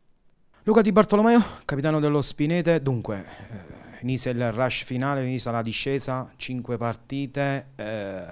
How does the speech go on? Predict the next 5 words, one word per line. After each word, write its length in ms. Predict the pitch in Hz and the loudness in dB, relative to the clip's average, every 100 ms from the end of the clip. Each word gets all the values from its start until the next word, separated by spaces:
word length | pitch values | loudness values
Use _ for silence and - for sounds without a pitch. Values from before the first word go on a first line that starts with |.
| - - - _ - - - - _ | -16 -18 -20 _ -20 -20 -20 -20 _
da 160 | 107 113 | 0 0
affrontare 400 | - 113 110 110 | 0 -2 -2 -2
al 100 | 113 | -2
massimo. 920 | 120 131 127 - 135 135 135 131 - - - - - - | -2 -2 0 0 0 2 2 0 -4 -14 -20 -20 -20 -8
Eh, 840 | 123 110 107 104 104 98 95 | -4 -2 -2 -4 -4 -6 -8